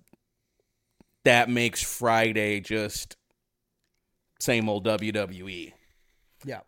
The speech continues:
Speaker 1: Um, for some additional context regarding The Rock and his place in creative, P W Insider reported this week that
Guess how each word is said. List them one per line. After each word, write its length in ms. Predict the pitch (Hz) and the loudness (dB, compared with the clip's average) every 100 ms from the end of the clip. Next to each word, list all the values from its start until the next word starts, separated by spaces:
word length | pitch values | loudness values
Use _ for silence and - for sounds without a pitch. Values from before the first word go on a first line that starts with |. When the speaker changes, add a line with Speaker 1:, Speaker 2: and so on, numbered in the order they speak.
| - | 0
Speaker 1:
Um, 640 | 113 107 95 85 67 - _ _ _ _ _ _ _ _ _ - - _ - | 2 2 0 -4 -10 -16 _ _ _ _ _ _ _ _ _ -20 -20 _ -4
for 260 | - 139 123 | 2 4 4
some 340 | - 123 120 - | 2 2 2 -2
additional 680 | 107 113 170 - 147 131 | -4 0 0 0 0 -2
context 840 | 120 156 165 165 110 101 - - - _ _ _ - | 0 2 2 2 -2 -4 -4 -10 -12 _ _ _ -14
regarding 560 | 95 90 156 156 123 | -6 4 6 6 4
The 80 | 101 | 0
Rock 380 | 92 90 92 - _ _ 104 | -2 -4 -4 -8 _ _ -8
and 200 | 101 90 | -6 -4
his 160 | 95 | -6
place 460 | - 92 90 90 - | -4 -6 -4 -6 -8
in 240 | 95 87 | -10 -10
creative, 720 | - 90 82 80 73 95 120 - _ _ _ _ - | -10 -10 -8 -10 -8 -10 -10 -16 _ _ _ _ -12
P 140 | 123 | -4
W 340 | 113 117 113 117 | -2 0 0 -2
Insider 720 | 127 - 120 113 101 101 95 _ | -2 0 0 0 0 -6 -8 _
reported 520 | - 98 92 87 85 | -10 -8 -6 -6 -8
this 220 | 73 - 62 | -12 -12 -12
week 600 | 67 101 220 - - - _ _ _ _ _ _ _ _ | -8 -4 -4 -6 -14 -18 _ _ _ _ _ _ _ _
that 920 | 107 139 110 104 131 - - - - | 0 4 4 4 0 -2 -12 -10 -12